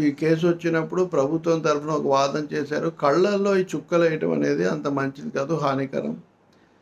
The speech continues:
నష్టం కలిగించవచ్చు అని ప్రభుత్వం తరఫు న్యాయవాది వాదించారు. అంటే ఆయుర్వేద కాలేజీ తిరుపతిలో ఉన్న వాళ్ళే కాదు దాన్ని ఓకే చేసినప్పుడు మీరు ఎలా అభ్యంతరం పెడతారంటే, లేదు దానివల్ల కొంత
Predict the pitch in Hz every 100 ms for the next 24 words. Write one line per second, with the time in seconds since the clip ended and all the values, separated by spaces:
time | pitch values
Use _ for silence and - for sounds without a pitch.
0 | _ _ 139 139 - 180 170 160 151 160
1 | 160 160 156 175 170 165 147 160 165 170
2 | 151 156 147 143 143 139 139 139 135 131
3 | 131 131 127 123 110 95 - - _ _
4 | _ _ _ - 165 185 160 160 180 180
5 | 185 185 175 165 170 165 160 151 - 160
6 | 160 156 156 151 151 151 147 147 143 143
7 | 139 135 135 135 135 139 139 151 143 139
8 | - 135 127 147 135 135 135 135 131 127
9 | 131 127 131 127 127 123 131 156 226 247
10 | 190 180 190 175 156 147 143 151 143 135